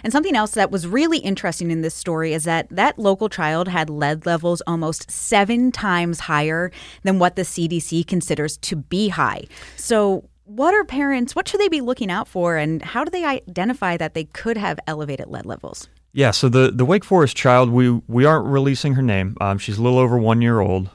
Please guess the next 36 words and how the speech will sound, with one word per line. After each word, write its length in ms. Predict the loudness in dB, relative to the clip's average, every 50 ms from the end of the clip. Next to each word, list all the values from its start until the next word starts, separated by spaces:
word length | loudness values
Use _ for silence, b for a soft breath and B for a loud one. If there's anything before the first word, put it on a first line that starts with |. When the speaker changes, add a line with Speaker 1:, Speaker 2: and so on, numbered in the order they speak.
| _ -10
Speaker 2:
Um, 500 | -6 -4 -2 0 0 -2 -2 -4 -6 -6 -4
and 540 | -2 0 0 0 0 0 0 -2 -4 -4 -4
essentially 400 | -4 -2 0 0 0 2 2 2
what 120 | 2 2 4
happened 400 | 4 2 2 2 0 -2 0 0
was 300 | 2 2 2 0 -2 B B B B B B B B B B B B B B B B B -4
they, 540 | 2 4 6 8 8 6 6 4 2 0 B B B B B B B B B B B _ -4
um, 420 | 0 2 2 2 2 2 0 -2 -4 -8 _ -4
took 240 | 0 0 0 0
her 260 | 0 2 4 4 4 4
to 240 | 2 2 2 2
her 160 | 2 2 2 2
one-year 800 | 2 4 4 6 6 6 6 4 6 4 4 4 2 0 -2 -6
appointment 440 | -10 -4 -2 0 0 0 0 -2 -2 -2
and 140 | -2 -2 0
did 120 | 0 0
a 40 | 0
blood 260 | 2 2 2 2 2
test, 420 | 0 -2 -4 -4 -6 -10 -16 -18 -20 _ _
um, 180 | -8 -6 -4 -4
which 160 | -4 -4 -6
is 60 | -6
C 120 | -4 -2 -2
D 120 | 0 -2 -2
C 160 | -2 0 0
recommends 520 | 2 2 2 2 2 2 2 2 2 0
at 80 | -2 -2
one 280 | -2 -2 0 2 2
and 100 | 2 2
two 140 | 2 0 2
years 240 | 2 2 2 2 2
old, 240 | 2 2 2 0 -2
children 320 | -2 -4 -2 -2 0 0
get 180 | 0 -2 -2 0
lead 260 | 0 0 0 0 -2
bl-, 160 | -6 -10 -12